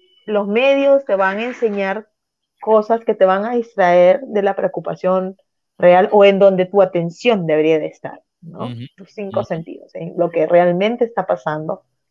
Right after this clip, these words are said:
Speaker 1: detrás de todo el show, ¿no?
Speaker 2: Y eso
Speaker 1: Que se
Speaker 2: fue,
Speaker 1: estima el tráfico,
Speaker 2: eso fue
Speaker 1: demás.
Speaker 2: antes de TikTok. Esa canción
Speaker 1: Antes de
Speaker 2: fue
Speaker 1: TikTok.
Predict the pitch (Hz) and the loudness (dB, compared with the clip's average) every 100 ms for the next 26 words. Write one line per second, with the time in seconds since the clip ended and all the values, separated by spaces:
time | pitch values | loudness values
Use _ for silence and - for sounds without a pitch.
0 | _ 175 180 175 185 185 185 185 185 160 | _ 0 2 2 4 4 4 2 0 0
1 | 156 - - - _ _ _ _ _ _ | -2 -8 -14 -14 _ _ _ _ _ _
2 | _ _ _ _ - 165 175 190 175 165 | _ _ _ _ -10 -6 -4 -4 -6 -2
3 | 165 160 160 165 165 156 151 151 208 196 | 0 0 -6 -8 -6 -6 -6 -8 -4 -6
4 | 208 _ - _ 135 143 170 208 196 165 | -6 _ -20 _ -8 -6 -6 -8 -6 -8
5 | 131 110 - 120 - - _ _ _ _ | -8 -14 -8 -8 -8 -20 _ _ _ _
6 | _ _ _ _ _ _ - 107 107 147 | _ _ _ _ _ _ -20 -18 -12 -8
7 | 170 160 156 208 165 165 - - | -6 -4 -2 -2 0 0 0 -6